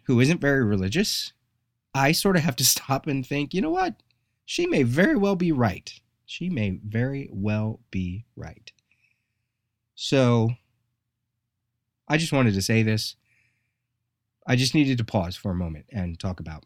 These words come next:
Puerto Rico. Um, I will continue to podcast about comics and other subjects, but take some of this to heart and know that, um, if you felt like this was a distant problem,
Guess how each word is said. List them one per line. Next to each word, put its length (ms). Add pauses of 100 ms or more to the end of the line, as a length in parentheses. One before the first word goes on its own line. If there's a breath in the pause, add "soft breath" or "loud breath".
(200)
Puerto 200
Rico. 300 (1000)
Um, 300
I 80
will 100
continue 380
to 80
podcast 500
about 240
comics 460
and 160
other 200
subjects, 540
but 300 (800 loud breath)
take 380
some 400
of 120
this 220
to 100
heart 300 (320)
and 280
know 300
that, 480 (100)
um, 480 (760 loud breath)
if 160
you 200
felt 400
like 200
this 220
was 140
a 80
distant 440
problem, 560